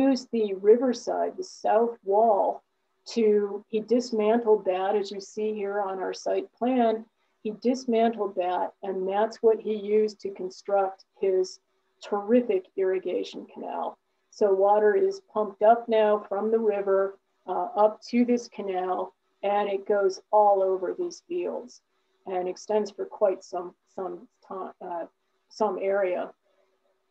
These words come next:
Now, we did some test excavations in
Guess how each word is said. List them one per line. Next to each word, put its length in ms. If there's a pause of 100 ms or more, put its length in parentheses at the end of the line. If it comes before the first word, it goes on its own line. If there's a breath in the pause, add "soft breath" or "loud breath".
(120)
Now, 80
we 120
did 220
some 180
test 340
excavations 1000
in 400